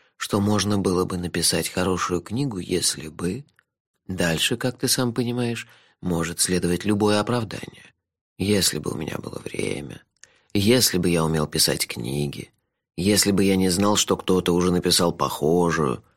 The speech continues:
если бы мне это по-настоящему нравилось и так далее. «Знал бы ты, сколько раз мне действительно приходило в голову нечто в таком роде»,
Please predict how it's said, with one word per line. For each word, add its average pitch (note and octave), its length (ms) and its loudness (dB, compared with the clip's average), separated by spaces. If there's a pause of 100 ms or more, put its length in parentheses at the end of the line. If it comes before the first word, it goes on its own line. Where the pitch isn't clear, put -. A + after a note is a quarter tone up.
(280)
если G2+ 340 2
бы G2+ 80 4
мне G2 180 2
это F#2 120 0
по-настоящему F2 720 2
нравилось D#2+ 680 0 (320)
и D2 120 0
так - 300 -6
далее. - 460 -14 (760)
«Знал F3+ 420 6
бы A#2+ 180 6
ты, F#3+ 240 2
сколько D3+ 400 4
раз D#3+ 220 6
мне C3 160 4
действительно C3 540 4
приходило A2+ 440 4
в G2+ 60 0
голову B2 340 4
нечто A#2+ 380 4
в - 60 -4
таком C3 320 4
роде», G#2+ 340 4